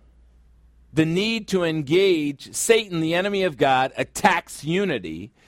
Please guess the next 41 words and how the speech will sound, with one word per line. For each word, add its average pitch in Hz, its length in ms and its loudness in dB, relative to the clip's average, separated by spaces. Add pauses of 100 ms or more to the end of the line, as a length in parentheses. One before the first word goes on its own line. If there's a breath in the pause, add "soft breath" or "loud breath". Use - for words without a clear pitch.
(140 soft breath)
because 147 300 2
he 131 160 -8
hates 143 500 -4
unity. 87 540 -8 (680 soft breath)
The 139 120 2
need 196 360 0
to 180 140 2
engage 170 500 0
with 160 160 -4
the 151 80 -2
world 180 540 2 (160)
to 156 140 0
make 170 200 0
a 165 60 0
living 143 600 2 (120)
brings 151 440 -2
trouble. 135 340 2
That's 123 260 -2
what 135 160 -2
Paul 139 300 4
is 117 100 -10
saying 123 380 -2
in 113 140 -6
verse 113 260 -4
twenty-eight. 117 500 -4
You 123 120 -4
get 135 240 0
married, 185 480 0 (280 soft breath)
and 127 80 -4
now 131 120 2
you 143 160 -2
gotta 143 180 2
make 143 200 -2
a 143 40 0
living 185 420 2
'cause 135 200 -10
you 131 80 -2
gotta 123 180 0
support 175 480 -2
some 160 160 -6
people, 160 500 -2